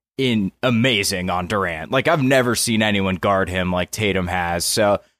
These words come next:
I thought that was a really savvy move early in the game to just make sure you get as many minutes out of Jason Tatum as you possibly can. And I thought there was a play, I think it was a three-point game with, like,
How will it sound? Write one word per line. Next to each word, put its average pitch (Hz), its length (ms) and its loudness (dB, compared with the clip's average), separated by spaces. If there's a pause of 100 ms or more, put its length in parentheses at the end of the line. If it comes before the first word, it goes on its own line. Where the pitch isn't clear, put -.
(120)
I 147 120 0
thought 170 240 0
that 156 180 2
was 113 140 -2
a 120 60 0
really 120 340 2
savvy 110 500 0
move 107 480 2 (100)
early 113 380 2
in 110 120 2
the 104 80 2
game 104 360 0
to 101 80 -2
just 98 240 -4
make 95 300 0
sure 110 200 0
you 101 120 2
get 98 160 2
as 92 120 -2
many 101 300 2
minutes 95 380 0
out 95 140 2
of 95 100 0
Jason 98 400 -2
Tatum 95 400 0
as 95 160 0
you 95 60 -4
possibly 95 520 -2
can. 101 480 -2 (640)
And 139 100 0
I 139 100 2
thought 170 340 0
there 196 120 4
was 147 180 2
a 139 60 -2
play, 123 800 2
I 113 100 -4
think 190 300 -4
it 185 80 0
was 127 140 0
a 120 60 -2
three-point 151 760 -2
game 120 480 2
with, 110 160 0
like, 101 220 0